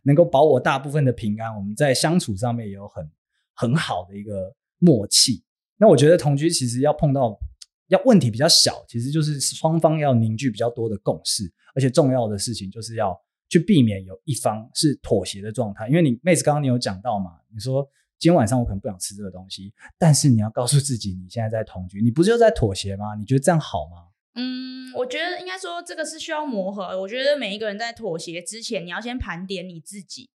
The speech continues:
Speaker 2: 就是例如说有一些不能跨过去的界限，或你有一些障碍，我觉得那个就要先说在前头，
Speaker 1: OK。
Speaker 2: 免得后面被人家一踩再踩的时候，你会不爽。
Speaker 1: 就起赌烂这样子。
Speaker 2: 对，就起赌烂。
Speaker 1: 就是，呃，特别是亲近的人才更要把线讲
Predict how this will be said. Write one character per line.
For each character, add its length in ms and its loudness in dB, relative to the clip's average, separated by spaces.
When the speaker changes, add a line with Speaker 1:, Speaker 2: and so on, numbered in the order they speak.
Speaker 2:
就 80 -10
是 200 -10
例 160 -4
如 180 4
说 220 -4
有 180 -4
一 80 -8
些 360 -10
不 180 -10
能 160 -4
跨 200 -8
过 160 -6
去 160 -10
的 80 -4
界 260 -8
限， 240 -10
或 140 -10
你 80 -12
有 120 -10
一 40 -10
些 160 -12
障 320 -10
碍， 180 -12
我 80 -12
觉 120 -10
得 40 -6
那 80 -8
个 80 -8
就 80 -10
要 80 -10
先 220 -12
说 160 -14
在 80 -10
前 240 -12
头， 200 0
Speaker 1:
OK。 120 2
Speaker 2:
免 140 -6
得 80 -6
后 140 -4
面 140 -8
被 140 -4
人 80 -6
家 80 -8
一 100 -12
踩 200 -6
再 160 -4
踩 240 -10
的 60 -12
时 140 -14
候， 340 -10
你 180 -16
会 140 -8
不 100 -14
爽。 320 -8
Speaker 1:
就 100 4
起 200 2
赌 140 -4
烂 220 -8
这 60 -12
样 120 -2
子。 80 -4
Speaker 2:
对， 40 -4
就 40 -10
起 160 -10
赌 200 -14
烂。 260 -18
Speaker 1:
就 100 4
是， 240 4
呃， 160 4
特 200 8
别 140 4
是 140 0
亲 220 2
近 200 4
的 100 4
人 240 -2
才 200 -6
更 180 2
要 180 2
把 160 -8
线 300 0
讲 120 -14